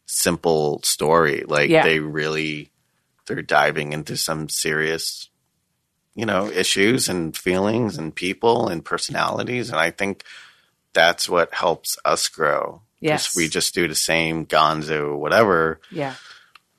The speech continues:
Speaker 1: Then we're never, we're never gonna be respected.
Speaker 2: Yeah.
Speaker 1: Like, I think as time goes on, like, the more we do to branch out as an industry and show what we could do and just not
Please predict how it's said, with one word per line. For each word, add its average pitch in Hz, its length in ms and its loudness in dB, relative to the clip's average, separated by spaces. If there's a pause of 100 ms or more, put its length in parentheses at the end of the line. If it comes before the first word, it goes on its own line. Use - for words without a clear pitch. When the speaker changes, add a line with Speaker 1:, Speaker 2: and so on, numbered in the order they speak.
(460)
Speaker 1:
Then 107 220 -2
we're 101 140 -2
never, 101 600 4
we're 101 100 -6
never 98 200 2
gonna 120 260 2 (360)
be 98 160 0
respected. - 640 0 (180)
Speaker 2:
Yeah. 170 240 4
Speaker 1:
Like, 82 400 0 (240)
I 87 60 -8
think 98 260 -2
as - 460 0 (320)
time 85 400 2
goes 78 320 -2
on, 85 300 2
like, 71 240 -6
the 85 60 -14
more 78 400 -2
we 76 120 -4
do 78 320 -2
to 73 80 -2
branch 76 420 -2
out 78 420 4 (300)
as 85 140 -6
an 73 120 -2
industry 92 560 2
and 78 120 -4
show 92 220 0
what 82 200 -6
we 85 60 -16
could - 240 -14
do 87 400 4
and 76 160 -4
just - 260 -4
not 82 280 -4